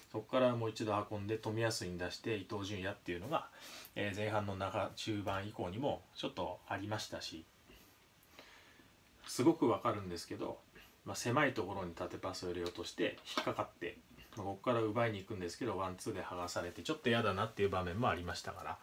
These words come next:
相手が、あの、出てこない、で、ボールホルダーに対してもそこまでプレッシャーをかけなかったっていうところが、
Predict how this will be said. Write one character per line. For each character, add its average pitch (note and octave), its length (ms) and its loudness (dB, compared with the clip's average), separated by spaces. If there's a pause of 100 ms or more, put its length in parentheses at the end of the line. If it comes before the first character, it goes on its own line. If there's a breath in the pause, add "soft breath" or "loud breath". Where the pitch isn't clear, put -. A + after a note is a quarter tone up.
(1800 loud breath)
相 D#3 160 8
手 F3+ 140 6
が、 F#2+ 280 8
あ F#2 40 -4
の、 E2 360 -4
出 E3+ 120 6
て F#3 100 2
こ D#3+ 200 0
な C#3 120 8
い、 E2 160 -2 (400)
で、 G#2+ 340 -2
ボ C#3+ 160 6
ー F3 40 8
ル F3+ 60 4
ホ F#3+ 160 6
ル F#3+ 60 6
ダ D#3+ 100 8
ー C3+ 40 6
に B2 80 0
対 A#2+ 160 4
し - 80 -2
て A2+ 60 -4
も F#2+ 100 -2
そ A#2 140 0
こ C3 80 2
ま C#3+ 100 4
で F#2+ 60 0
プ - 160 -4
レ C#3 60 4
ッ - 20 0
シ C3+ 160 0
ャ - 20 4
ー A#2 40 4
を A2 40 0
か A#2+ 160 0
け F3 80 0
な E3+ 140 4
か C3+ 80 6
っ - 120 -2
た A#2+ 100 0
っ A2 80 -4
て - 100 -2
い G#2 40 2
う G#2 40 -4
と G#2+ 100 0
こ G2+ 80 0
ろ G2+ 140 -4
が、 C3+ 200 2